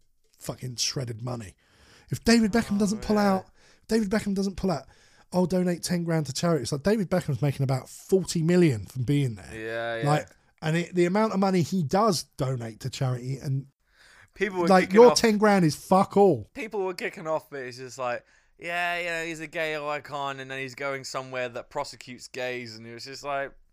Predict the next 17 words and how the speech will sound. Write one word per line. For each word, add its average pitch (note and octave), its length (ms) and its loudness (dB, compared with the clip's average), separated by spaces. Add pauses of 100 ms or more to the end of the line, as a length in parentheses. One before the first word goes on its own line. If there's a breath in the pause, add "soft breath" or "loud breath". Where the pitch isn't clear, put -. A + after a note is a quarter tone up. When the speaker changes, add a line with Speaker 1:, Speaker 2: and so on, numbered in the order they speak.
(140)
Speaker 2:
fucking - 200 -14
paychecks, A#2+ 380 -12
right? G#2+ 220 -10
Speaker 1:
Well, F#3+ 80 2
say C4+ 140 2
he's A3+ 120 2
a A3 60 2
gay G#3 300 4
icon, C#3 400 2
but C#3 100 -4
he's E3+ 240 -2
a D#3+ 160 4
straight F#3 540 -2
guy C3 440 -4
Speaker 2:
Yeah. A2+ 200 -8
Speaker 1:
who's D3+ 200 2
married E3+ 440 4